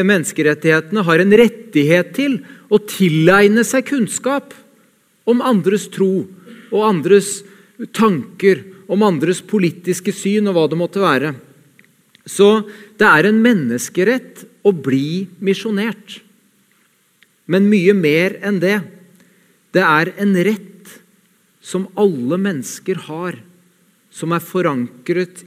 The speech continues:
i, eller hos, den allmektige Gud. Retten til å få høre evangeliet. Alle har rett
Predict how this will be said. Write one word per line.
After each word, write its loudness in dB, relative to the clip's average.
i, -6
eller -2
hos, -6
den -4
allmektige -8
Gud. -6
Retten -8
til -4
å -10
få -8
høre -4
evangeliet. -6
Alle -4
har -6
rett -10